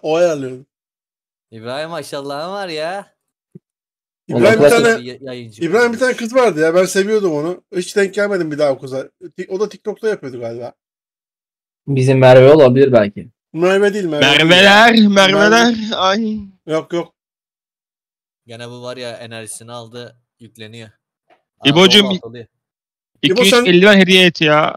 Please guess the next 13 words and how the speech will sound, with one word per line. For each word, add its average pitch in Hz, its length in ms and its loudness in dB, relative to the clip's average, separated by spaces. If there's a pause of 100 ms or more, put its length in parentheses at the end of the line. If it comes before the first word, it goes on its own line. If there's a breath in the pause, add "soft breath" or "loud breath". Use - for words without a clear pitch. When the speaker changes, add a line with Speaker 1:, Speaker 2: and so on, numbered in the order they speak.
(120)
Speaker 1:
tanıyorsun 226 360 0
o 185 80 -2
kızı 165 220 -6
ya. 170 120 0
Kısa 220 160 -4
saçlı 226 300 -4
bir 208 60 -8
kız 196 180 -14
hanımdı 190 420 -8
ya. 147 320 -6 (380)
Şey. 139 180 -12 (1200)
Neydi 156 240 -6
o? 127 180 -8